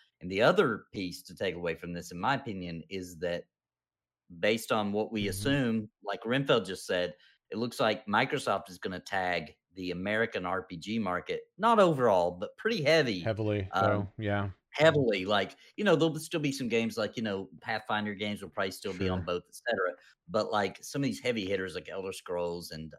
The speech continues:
Speaker 1: um, et cetera, or, and the Obsidian R P Gs are gonna
Speaker 2: Right.
Speaker 1: end up on the Xbox, while PlayStation is probably, for the most part, gonna continue to dominate the Japanese role-playing section, right? So
Speaker 2: Mm-hmm.
Speaker 1: J R P Gs are still gonna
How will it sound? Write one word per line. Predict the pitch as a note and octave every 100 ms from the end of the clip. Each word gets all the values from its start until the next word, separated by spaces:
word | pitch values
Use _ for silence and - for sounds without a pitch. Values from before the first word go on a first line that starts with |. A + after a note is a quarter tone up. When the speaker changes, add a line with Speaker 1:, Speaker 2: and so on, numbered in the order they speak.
| E2
Speaker 1:
um, | E2+ D#2 D#2+ _ _ _
et | D#2
cetera, | - G#2 F2+ E2
or, | - F#2 C#2+ -
and | E2
the | D#2+
Obsidian | - A#2 G#2+ F#2+ E2+
R | F2
P | F2+
Gs | E2 D#2+ D#2
are |
gonna | G#2+ A2
Speaker 2:
Right. |
Speaker 1:
end | G#2
up | F#2 E2+
on | E2
the | D#2 - -
Xbox, | - - E2 D#2 - _ _ _ -
while | A#2+ A#2 - -
PlayStation | G#3 B3+ G#3+ E3+ B2+ G#2+ A2+ A2
is | A#2+ A#2 - _ _
probably, | - F3 G#3 G3+ C#3+ A#2
for | A2+ C#3
the | B2+ C3
most | C#3+ G#3 G#3+ -
part, | F#2+ F#2+ -
gonna | G#2+
continue | G#2 A2 G#2+ A#2 A2+ G2+
to | G#2
dominate | F#2 F2+ F#2+ F2+ E2+ C#2+ - _ _ _ _
the | - F#2+
Japanese | A2+ G#2+ - G#2 A#2+ C3 G#2
role-playing | G2 - F#2 D#2 D#2
section, | - D2 - C#2+
right? | D#2+ F2 E2+
So | G2
Speaker 2:
Mm-hmm. | G2
Speaker 1:
J | G2+ G#2
R | G2
P | -
Gs | - F2 -
are |
still | - G2+
gonna | E2 E2